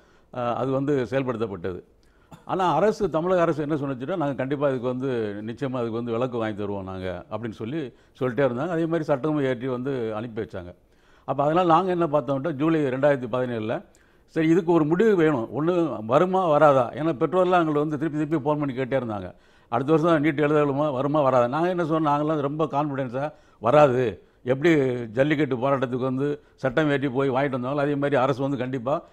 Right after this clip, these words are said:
இதுக்கு விதிவிலக்கு வாங்கி தரும், அதனால நீங்களாம் பயப்பட வேண்டாம், தைரியமா இருங்க," அப்படின்னு தான் நாங்க வந்து சொல்லிட்டு இருந்தோம் ரெண்டாயிரத்தி பதினேழுல எல்லா பெற்றோருக்குமே. அதனால நாங்க என்ன, ஏன்னா இவங்க ரெண்டாயிரத்தி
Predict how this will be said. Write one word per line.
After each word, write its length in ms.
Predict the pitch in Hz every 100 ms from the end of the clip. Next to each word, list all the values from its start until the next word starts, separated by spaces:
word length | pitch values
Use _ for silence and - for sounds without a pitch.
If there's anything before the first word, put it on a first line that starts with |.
| -
இதுக்கு 200 | 131 120
விதிவிலக்கு 360 | 147 160 147 127
வாங்கி 200 | 127 113
தரும், 320 | 113 120 90 - _ -
அதனால 240 | 143 156
நீங்களாம் 220 | 156 156
பயப்பட 280 | 139 147 147
வேண்டாம், 280 | 135 127 131
தைரியமா 360 | 143 180 180 170
இருங்க," 180 | 151
அப்படின்னு 180 | 143 139
தான் 140 | 160 139
நாங்க 100 | 135
வந்து 360 | 131 131 110
சொல்லிட்டு 280 | 104 131 104
இருந்தோம் 200 | 98 87 _ _
ரெண்டாயிரத்தி 380 | 113 135 131 110
பதினேழுல 460 | 135 147 120 98 -
எல்லா 200 | 127 135 120 - -
பெற்றோருக்குமே. 520 | 131 156 123 98 92 - _ _ _ -
அதனால 260 | 135 185
நாங்க 220 | 180 175 170
என்ன, 160 | 170
ஏன்னா 260 | 160 156 170
இவங்க 220 | 151 143
ரெண்டாயிரத்தி 460 | 139 170 165 139